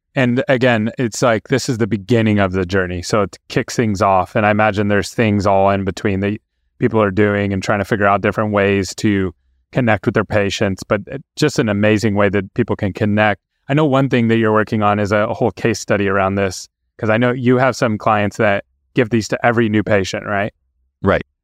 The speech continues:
Speaker 2: right.
Speaker 1: Yeah, and you're gonna, you're gonna be able to, I'm, I'm really excited to learn about that. Like, what, cool, when I give every patient,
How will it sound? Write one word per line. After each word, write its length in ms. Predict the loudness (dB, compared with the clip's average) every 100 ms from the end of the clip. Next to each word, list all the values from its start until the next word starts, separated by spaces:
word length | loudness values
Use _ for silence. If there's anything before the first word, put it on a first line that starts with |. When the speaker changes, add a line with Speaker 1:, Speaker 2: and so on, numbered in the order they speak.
| -8
Speaker 2:
right. 200 | -6 -6 _ _ _ _ _ _
Speaker 1:
Yeah, 180 | 0 0
and 120 | 2
you're 100 | 2
gonna, 360 | 2 2 0 -2 -2
you're 340 | 0 2 2
gonna 160 | 0 0
be 220 | 2 2
able 240 | 4 2
to, 340 | 2 0 0 -2 _ _
I'm, 160 | -4 -2
I'm 180 | 0
really 320 | 2 4 4 2
excited 400 | 0 -2 0 -2
to 60 |
learn 160 | -2 -2
about 220 | 0 0
that. 100 | 0
Like, 240 | -2 -4 -4
what, 340 | 0 2 0 -4 _ _ _
cool, 180 | 0 0
when 140 | 0
I 100 | -2
give 460 | -4 -2 2 2 0
every 340 | 0 2 2
patient, 580 | 0 2 0 0 -4 -4